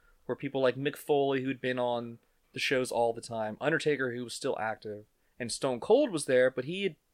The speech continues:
appeared on, like, four or five pay-per-views that year alone as, like, special guest referee and doing things like that.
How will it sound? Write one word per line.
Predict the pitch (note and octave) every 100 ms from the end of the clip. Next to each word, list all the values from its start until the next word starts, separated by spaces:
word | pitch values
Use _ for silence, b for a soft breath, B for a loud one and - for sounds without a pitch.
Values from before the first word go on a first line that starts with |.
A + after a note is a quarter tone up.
| -
appeared | - F#3+ F3
on, | D3+
like, | C#3 -
four | E3 D3+
or |
five | - D3 C3
pay-per-views | - C#3+ B2+ A#2+ A#2 A2
that | A#2 A#2 A2+ _ _ _ _
year | A2+ B2+ B2+ A2+
alone | G#2+ B2 D3+ B2 A2+ G#2+
as, | A2+ A2+
like, | A2 G2+
special | - A2+ A#2
guest | A2+ G#2+ -
referee | A2 G2+ A2+ G#2
and | G2
doing | G2
things | G2+ G2
like | G2
that. | G#2+ A2+